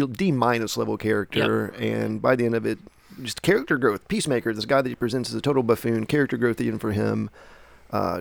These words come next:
Speaker 1: everyone you could tell was having so much fun, from the intro dance all the way to just acting in the show all the way through it. Uh, just high quality, passion project for James Gunn probably to really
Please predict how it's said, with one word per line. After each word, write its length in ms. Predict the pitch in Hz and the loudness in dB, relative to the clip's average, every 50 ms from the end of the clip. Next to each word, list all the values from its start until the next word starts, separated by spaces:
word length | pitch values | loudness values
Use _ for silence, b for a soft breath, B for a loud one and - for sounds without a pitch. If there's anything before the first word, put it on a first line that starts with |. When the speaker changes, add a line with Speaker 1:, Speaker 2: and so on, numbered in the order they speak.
| 101 | 0
Speaker 1:
everyone 360 | 135 156 175 180 165 151 135 131 | 2 2 4 4 2 2 0 -2
you 60 | 127 113 | -2 -4
could 120 | 127 104 | -4 -2
tell 260 | - 107 117 107 107 | 2 4 4 4 4
was 180 | 104 107 107 - | 2 0 0 0
having 200 | 123 113 107 98 | 0 0 0 -2
so 300 | - - - 147 143 131 | -6 -2 0 2 2 2
much 220 | 117 107 - - | 2 -2 -4 -6
fun, 320 | - - 107 107 107 104 98 | -6 -4 -2 -2 -2 -2 -4
from 160 | - 110 107 | -4 -4 -2
the 80 | 107 | -2
intro 260 | 98 120 117 - 123 113 | -2 -2 0 0 0 0
dance 340 | 110 117 113 113 110 - | 2 2 2 0 0 0
all 140 | - 117 117 110 | 2 2 4 4
the 60 | 110 | 4
way 160 | 110 110 107 | 2 2 2
to 240 | 104 - 107 104 101 98 | 0 0 0 0 -2 -2
just 200 | 113 104 - - | -6 -6 -2 0
acting 340 | 104 110 - - 117 110 | 0 0 0 0 -2 -2
in 60 | 110 110 | -2 -2
the 80 | 107 | -2
show 220 | - - 113 107 104 | -2 0 0 2 2
all 120 | 104 107 | 2 2
the 80 | 107 107 | 2 2
way 120 | 107 104 | 0 0
through 260 | 101 - 104 104 104 | 0 -2 0 0 2
it. 240 | 101 98 95 - - | 2 0 -2 -4 -4
Uh, 320 | - 98 98 98 98 95 - - | -4 -2 -2 0 -2 -2 -4 -6
just 140 | - 117 - | -8 -8 -6
high 220 | - 131 170 175 - | -4 0 0 0 0
quality, 520 | - - 107 107 107 107 104 107 110 107 | 2 2 2 4 4 2 0 0 -2 -4
passion 360 | 104 - - 147 131 - 120 | -2 0 0 0 0 0 0
project 360 | - 117 110 107 107 104 - | 0 0 0 0 -2 -4 -6
for 460 | - - - 107 104 104 104 101 104 B B B B B B B | -8 -10 -6 -4 -2 -2 -2 -2 -2 B B B B B B B
James 260 | - 117 113 107 98 | -2 0 0 0 2
Gunn 180 | 107 110 104 101 | 2 2 0 2
probably 340 | - 104 104 104 104 107 107 | 4 4 4 4 4 2 0
to 80 | 98 101 | 0 0
really 340 | 107 110 107 107 107 98 | 0 0 0 0 -2 -4